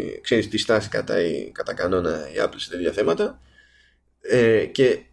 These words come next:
σε ελευθερώνει από την άποψη ότι μπορείς να διαλέξεις εσύ την κάμερα που σου κάνει κέφι, από τον κατασκευαστή που σου κάνει κέφι,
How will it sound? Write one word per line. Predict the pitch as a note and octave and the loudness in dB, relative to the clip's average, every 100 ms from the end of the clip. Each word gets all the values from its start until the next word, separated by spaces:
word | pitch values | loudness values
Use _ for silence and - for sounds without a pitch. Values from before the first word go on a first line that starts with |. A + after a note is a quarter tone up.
| _ - | _ -2
σε | - | 2
ελευθερώνει | B2+ B2 C3 D3 F3+ F#3 | 4 4 6 6 4 2
από | E3+ | 2
την | E3 | 2
άποψη | F3+ E3+ F#3 | 2 2 0
ότι | E3+ E3+ D#3+ C3+ - - | 2 2 2 0 -4 -4
μπορείς | B2 B2+ D#3+ | 4 4 6
να | |
διαλέξεις | E3 D#3 D#3 D3 | 4 4 4 0
εσύ | B2+ C#3 | -2 0
την | B2+ A#2 | 2 4
κάμερα | A#2+ A#2+ A2 | 4 4 2
που | G2+ G2 G2 F#2 - - | 0 0 2 0 -2 -12
σου | - | -2
κάνει | A#2 G#2+ | 2 2
κέφι, | G#2 G2+ A2+ - - _ _ _ _ _ | 2 2 2 -2 -8 _ _ _ _ _
από | - G2 G2 F#2 | -6 2 2 2
τον | F2 F2+ F2 | 0 -2 -2
κατασκευαστή | G2+ E2+ - F#2+ F#2 A2 | -2 -4 0 0 0 -4
που | |
σου | G#2 | -4
κάνει | G2+ G#2 G2 | -2 -2 0
κέφι, | G2+ F#2+ C#3 G#3 | -2 0 -2 -4